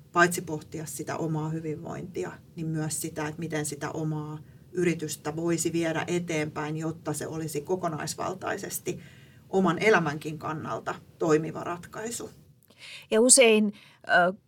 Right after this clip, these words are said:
Speaker 2: kun on yksinyrittäjä tai pienyrittäjäkin, niin on niin yksin sen yrityksen kanssa, että on hyvä olla ihmisiä, joiden kanssa voi peilata niitä omia ajatuksiaan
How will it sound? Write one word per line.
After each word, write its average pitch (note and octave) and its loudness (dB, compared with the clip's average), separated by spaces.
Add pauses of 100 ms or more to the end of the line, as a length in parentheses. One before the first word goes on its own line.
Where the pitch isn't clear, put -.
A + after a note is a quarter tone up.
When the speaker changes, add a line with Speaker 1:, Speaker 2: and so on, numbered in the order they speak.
Speaker 2:
kun B3 8
on A#3+ 6
yksinyrittäjä F3+ 2 (180)
tai G3 6
pienyrittäjäkin, F3 -2 (400)
niin G3 2
on G3 4
niin A3 6
yksin F3+ 2 (400)
sen F#3 2
yrityksen G3 2
kanssa, G3 2
että F3 -4
on F3+ -2 (320)
hyvä C4+ 10
olla F#3 4 (380)
ihmisiä, G3+ 4
joiden F3+ 0
kanssa F#3 -2
voi F3+ 0
peilata G3+ 0 (500)
niitä F3 -2
omia F#3 2
ajatuksiaan F3 -4